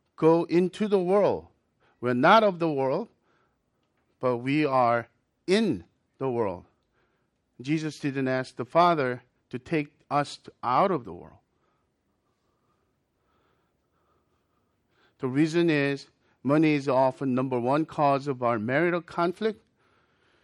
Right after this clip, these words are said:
So you could think about, I, wh-, when was the last time I thought about the, uh, for, for male, typical marriage,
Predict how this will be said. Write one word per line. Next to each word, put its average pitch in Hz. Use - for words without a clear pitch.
So 143
you 156
could 185
think 196
about, 117
I, 135
wh-, 170
when 175
was 196
the 156
last 135
time 147
I 117
thought 117
about 95
the, 107
uh, 113
for, 117
for 120
male, 123
typical 156
marriage, 117